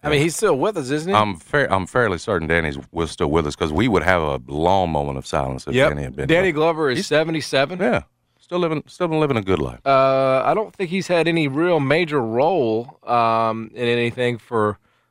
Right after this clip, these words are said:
Speaker 1: quite some time, and that's all right. That's totally okay. He's a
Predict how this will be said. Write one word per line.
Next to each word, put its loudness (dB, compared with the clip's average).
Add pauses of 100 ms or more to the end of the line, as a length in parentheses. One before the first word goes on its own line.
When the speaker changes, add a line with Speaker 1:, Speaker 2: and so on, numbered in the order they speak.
(140)
Speaker 1:
quite -2
some -8
time, 2
and 2
that's -2
all 2
right. -2
That's -8
totally -2
okay. 0
He's 0
a -2